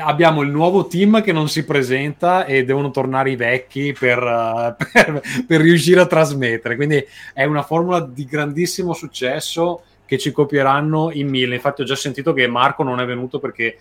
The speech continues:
la sta proprio copiando in questo momento per round two.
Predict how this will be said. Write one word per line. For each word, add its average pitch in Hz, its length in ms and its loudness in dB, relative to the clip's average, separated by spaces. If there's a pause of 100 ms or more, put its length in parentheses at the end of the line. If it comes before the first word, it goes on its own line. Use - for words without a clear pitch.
(160)
la 120 100 -6
sta 123 200 0
proprio 135 280 -2
copiando 131 420 2
in 139 80 -4
questo 135 220 -2
momento 131 380 -2
per 123 120 -2
round 113 240 -2
two. - 140 -20